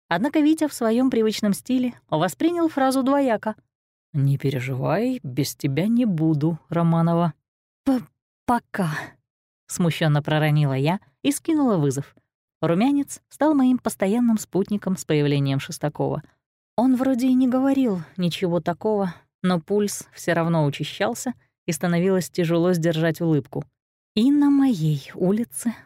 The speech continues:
наступила весна. Приоткрыв дверь, я оглядела коридор и, убедившись, что там никого нет,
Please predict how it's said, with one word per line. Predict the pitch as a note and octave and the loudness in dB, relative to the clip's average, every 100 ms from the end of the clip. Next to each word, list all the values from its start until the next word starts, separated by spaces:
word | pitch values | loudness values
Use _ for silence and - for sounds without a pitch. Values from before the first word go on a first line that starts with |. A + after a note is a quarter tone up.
| - | -4
наступила | E3 - D3+ - E3 F#3 F#3+ F#3+ | -4 0 -4 -2 -2 0 -2 -4
весна. | F#3+ F#3 F3+ - D3 A2 - _ _ _ _ _ _ _ _ | -4 -4 -4 -4 -4 -4 -10 _ _ _ _ _ _ _ _
Приоткрыв | - D#3+ D3 - G#3 | -2 0 0 0 0
дверь, | F#3+ G#3+ - _ _ _ | 2 0 -2 _ _ _
я | G3 C4+ | 0 2
оглядела | D#4 C4 A#3+ C4 A#3 | 2 0 0 0 0
коридор | D#3+ C#3+ E3+ A3 - _ _ | 0 0 -2 -6 -10 _ _
и, | G3+ | -2
убедившись, | B3+ F#3 E3 A#3 - G#3 - | 0 2 0 -2 -4 -8 -10
что | - - | -8 -6
там | C#3+ D3 | -2 0
никого | C#3+ C#3 C3+ | 0 0 -2
нет, | D#3+ A3+ | -2 -4